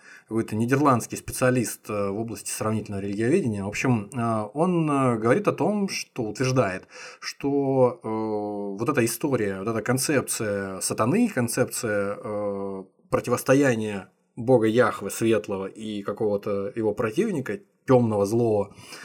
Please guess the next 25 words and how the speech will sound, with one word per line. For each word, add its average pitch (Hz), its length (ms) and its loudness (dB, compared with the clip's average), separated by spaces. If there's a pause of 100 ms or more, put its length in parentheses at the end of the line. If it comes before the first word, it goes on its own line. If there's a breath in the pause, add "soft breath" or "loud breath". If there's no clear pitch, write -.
(200 loud breath)
она 135 260 0
почерпнута 170 560 0
была 131 240 4
бы, 139 240 0
могла 131 600 4
быть 151 240 -2
вполне 127 760 2
от, 127 440 -2 (120)
э, 127 40 0
м, 110 960 -4
персов, - 480 0 (100)
с - 80 -12
которыми 127 500 2 (220 loud breath)
в-, - 140 -14 (520)
в-, 135 100 -4
даже 120 320 2
после 131 360 -4
вавилонского 110 600 -2
пленения 113 600 0
уже, 101 380 -2
находясь 104 360 -2
просто - 320 -8
под 104 160 -6
их 101 160 -6
влиянием, 240 560 2